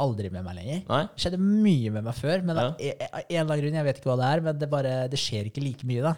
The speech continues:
Speaker 1: Jeg
Speaker 2: Nei.
Speaker 1: kan ligge og vri meg nå også innimellom, men det er veldig sjeldent.
Speaker 2: Mm.
Speaker 1: Så, men det jeg ofte gjør nå da, det er å prøve å ikke tenke på noe. Så da retter jeg, det blir basically å meditere da, bare at når jeg ligger og skal sove, så fokuserer jeg bare på pusten da.
Speaker 2: Mm.
Speaker 1: Fordi når jeg ligger og tenker på ting,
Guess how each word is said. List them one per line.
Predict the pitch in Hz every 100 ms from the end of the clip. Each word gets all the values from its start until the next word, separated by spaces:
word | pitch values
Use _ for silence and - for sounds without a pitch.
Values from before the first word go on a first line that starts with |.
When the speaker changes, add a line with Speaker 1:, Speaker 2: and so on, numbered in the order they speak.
| -
Speaker 1:
Jeg |
Speaker 2:
Nei. | 123
Speaker 1:
kan | 147 160
ligge | 165 120 127
og | 131 127 127 123 123 123
vri | 120 113 110
meg | 113 117 117
nå | 117 107
også | - 131 127 -
innimellom, | 135 110 107 110 123
men | 139
det | 143
er | 156
veldig | 117
sjeldent. | - 127 139 190 - 117
Speaker 2:
Mm. | 107 117 -
Speaker 1:
Så, | - 139 139 139 156
men |
det | 160 156 151
jeg | 143 143 143 139 - _ -
ofte | 143 - -
gjør | 127 123 123
nå | 120 135
da, | 160
det | 156
er | 147
å |
prøve | 147 131
å |
ikke | - -
tenke | 131 -
på | - 127
noe. | 170 170
Så | -
da | 139
retter | 139 - 117
jeg, | 127 120
det | 147
blir | 143 139
basically | 113 - 120 123 120
å | 120
meditere | 120 117 113 110 92 135
da, | 151
bare | 135 117
at | 117
når | 113 110
jeg |
ligger | 107 107 107
og | 107
skal | 110 104
sove, | 123 98 123 143 _ _ -
så | 131
fokuserer | 139 135 - 113
jeg | 113
bare | 110
på | 113 -
pusten | 107 - 151
da. | 151 - -
Speaker 2:
Mm. | 117 131 -
Speaker 1:
Fordi | 139 143
når | 143
jeg | 135
ligger | 123
og | 120
tenker | 139 110 -
på |
ting, | 143 160